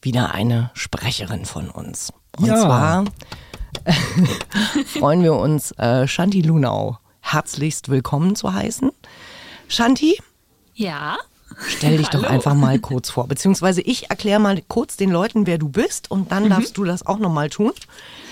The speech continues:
Speaker 1: Ähm,
Speaker 3: Gerne.
Speaker 1: aus unserer Sicht ist Shanti seit zweitausendzwanzig Sprecherin der Hörbuchmanufaktur Berlin. Ihr erstes Hörbuch heißt Im Bann der Seelenhändler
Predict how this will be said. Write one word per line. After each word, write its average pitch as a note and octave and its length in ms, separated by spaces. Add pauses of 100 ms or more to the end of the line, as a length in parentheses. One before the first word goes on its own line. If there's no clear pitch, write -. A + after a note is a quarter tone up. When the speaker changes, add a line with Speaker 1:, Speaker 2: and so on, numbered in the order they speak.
(240)
Speaker 1:
Ähm, F#3 320
Speaker 3:
Gerne. F#3+ 340 (300)
Speaker 1:
aus F3+ 180
unserer C4 360
Sicht B3 400 (120)
ist G#3 340
Shanti G3+ 300
seit E3 200
zweitausendzwanzig D#3 1120
Sprecherin C#3 580
der C3 140
Hörbuchmanufaktur A#2+ 800
Berlin. A2 340 (520)
Ihr C3+ 340
erstes C#3+ 480
Hörbuch A#2 560 (560)
heißt A#2 440
Im A#2+ 260
Bann D3 320
der B2+ 160
Seelenhändler C3 880